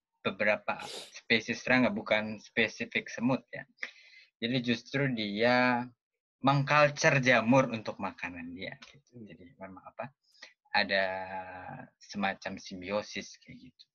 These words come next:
Speaker 1: Jadi, ya, tapi yang jelas itu bukan jamur parasitik. <laughs> Soalnya
Speaker 2: Hmm.
Speaker 1: kalau jamur parasitik, namanya parasitik, eh, dia parasit.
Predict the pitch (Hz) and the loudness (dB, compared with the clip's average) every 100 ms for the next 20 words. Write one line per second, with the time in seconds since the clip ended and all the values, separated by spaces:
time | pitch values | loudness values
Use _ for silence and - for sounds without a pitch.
0 | _ _ _ _ _ _ _ - _ 95 | _ _ _ _ _ _ _ -20 _ -14
1 | 90 92 90 - _ _ _ _ _ _ | -10 -10 -12 -20 _ _ _ _ _ _
2 | _ - 113 92 110 107 147 160 160 127 | _ 4 4 4 2 2 6 6 6 6
3 | 135 151 131 165 160 123 - 143 143 120 | 4 4 0 -2 0 0 4 4 6 4
4 | 113 120 104 101 95 135 139 123 - _ | 6 2 2 2 2 -2 0 -4 -4 _
5 | _ _ _ _ _ 220 - 139 - - | _ _ _ _ _ 4 6 4 -2 -6
6 | 151 120 - 165 131 135 170 247 - 180 | -6 -6 0 4 6 6 6 4 2 4
7 | 156 131 139 139 139 131 131 110 - - | 4 6 6 6 6 2 2 -2 -4 -10
8 | 107 98 95 95 95 95 90 - 143 - | -2 -2 -2 -6 -6 -6 -6 -6 -8 -6
9 | 143 - - - - - - _ - 95 | -10 -10 -20 -20 -20 -20 -20 _ -4 -2
10 | 90 87 87 85 82 85 85 - 90 113 | -2 -4 -6 -6 -8 -10 -12 -12 -2 2
11 | 117 104 - _ _ _ _ _ 92 92 | 2 0 -6 _ _ _ _ _ -4 -2
12 | 92 92 - | -2 -8 -14